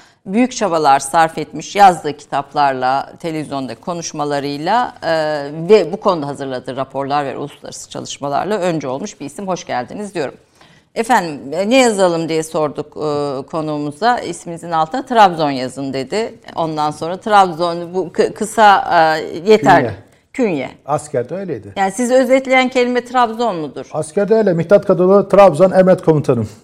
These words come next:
Speaker 1: <laughs> O kadar, o kadar diyorsun.
Speaker 2: Buyurun Ayşe Hanım.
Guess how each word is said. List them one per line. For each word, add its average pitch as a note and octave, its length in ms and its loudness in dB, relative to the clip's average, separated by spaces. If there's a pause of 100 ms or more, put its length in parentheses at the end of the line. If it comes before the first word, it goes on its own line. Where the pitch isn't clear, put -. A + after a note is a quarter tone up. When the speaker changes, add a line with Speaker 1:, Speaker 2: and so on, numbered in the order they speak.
Speaker 1:
<laughs> G#3 80 6 (160)
O G#3+ 480 8 (100)
kadar, G#3 280 6 (260)
o - 40 -4
kadar F#3 300 4 (220)
diyorsun. E3 100 -4
Speaker 2:
Buyurun A3 260 10
Ayşe F#3+ 260 6
Hanım. E3 180 2